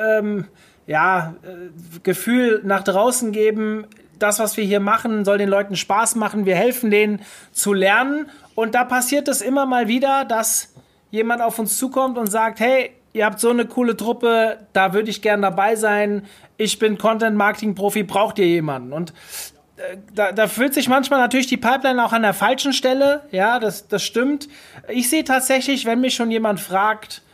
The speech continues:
ohne mir die Bewerbungsunterlagen zu geben, aber mir ganz klar signalisiert, „Hier, ich hätte Lust, bei euch was zu machen“,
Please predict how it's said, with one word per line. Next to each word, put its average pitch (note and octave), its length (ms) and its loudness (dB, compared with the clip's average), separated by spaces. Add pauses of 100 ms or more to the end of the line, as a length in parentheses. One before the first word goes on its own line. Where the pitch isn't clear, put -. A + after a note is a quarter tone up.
(160)
ohne B3+ 280 2
mir G#3 100 0
die F#3+ 80 0
Bewerbungsunterlagen F3+ 1500 0
zu F#3 160 -2
geben, A3 280 0
aber F#3+ 80 -4
mir G3 200 0
ganz C#4+ 320 0
klar B3+ 260 0
signalisiert, G#3+ 640 -2
„Hier, G#3+ 140 2
ich A3 120 0
hätte B3+ 200 0
Lust, A3 240 0
bei G#3+ 80 0
euch G#3 220 0
was G#3 160 0
zu G3 100 0
machen“, G#3 320 0